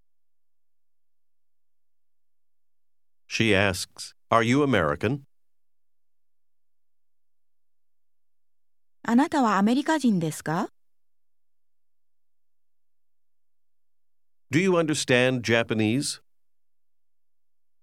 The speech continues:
Speaker 2: 日本語がわかりますか？
Speaker 1: Answer, "No, I don't understand well."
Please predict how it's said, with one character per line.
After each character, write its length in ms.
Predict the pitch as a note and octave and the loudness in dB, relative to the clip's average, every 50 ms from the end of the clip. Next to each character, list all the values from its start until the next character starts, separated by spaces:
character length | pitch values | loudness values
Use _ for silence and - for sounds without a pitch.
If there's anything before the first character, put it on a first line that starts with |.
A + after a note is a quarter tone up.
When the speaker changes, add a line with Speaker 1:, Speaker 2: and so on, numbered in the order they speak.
| _ _ _ _ _ _ _ _ _ _ _ _ _ _ _ _ _ _ _ _ _ _ _ _ _ _ _ _ _ _ _ _ _ _ _ _ _ _ _ _ _ - | _ _ _ _ _ _ _ _ _ _ _ _ _ _ _ _ _ _ _ _ _ _ _ _ _ _ _ _ _ _ _ _ _ _ _ _ _ _ _ _ _ 0
Speaker 2:
日 140 | G#3+ A3+ | 2 2
本 240 | C4 C#4 D4 C#4+ C#4+ C#4+ | 4 4 4 4 4 4
語 100 | C#4+ C4 | 4 4
が 140 | C4 B3+ | 4 4
わ 120 | B3 A#3+ A3+ | 2 0 0
か 120 | - B3+ C4 | 0 0 2
り 120 | C4+ C4 | 2 2
ま 120 | C4+ C#4 D4 | 2 2 -2
す 120 | - - | -6 -6
か？ 260 | - D#3+ E3 G3+ G#4 - _ _ _ _ _ _ _ _ _ _ _ _ _ _ _ _ _ _ _ _ _ _ _ _ _ _ _ _ _ _ _ _ _ _ _ _ _ _ _ _ _ _ _ _ _ _ _ _ _ _ _ _ _ _ _ _ _ _ _ _ _ _ _ _ _ _ _ _ _ _ _ _ _ - | -4 -2 -2 -2 -4 -6 _ _ _ _ _ _ _ _ _ _ _ _ _ _ _ _ _ _ _ _ _ _ _ _ _ _ _ _ _ _ _ _ _ _ _ _ _ _ _ _ _ _ _ _ _ _ _ _ _ _ _ _ _ _ _ _ _ _ _ _ _ _ _ _ _ _ _ _ _ _ _ _ _ 0
Speaker 1:
Answer, 500 | G2+ B2 C#3 C3+ - - C#2+ D2+ F2+ - _ _ _ _ - | 0 0 2 0 -2 -4 -4 -4 -6 -8 _ _ _ _ 0
"No, 340 | B2+ D#3 D3 A2+ G2+ A#2 | 2 2 4 4 2 2
I 120 | C3 C#3 C3+ | 2 0 0
don't 240 | D3 F3 F3 D#3 - | 0 -2 -2 -2 -2
understand 680 | - C3+ A#2+ A2+ G#2+ - - C3 B2 A2 F#2 E2+ C#2+ D2+ | -4 -4 -2 -4 -6 -4 -2 0 0 2 0 0 -2 -2
well." 440 | E2 F#2+ F#2 D2+ C2 A#1 A1 - | 0 0 0 0 -2 -6 -10 -16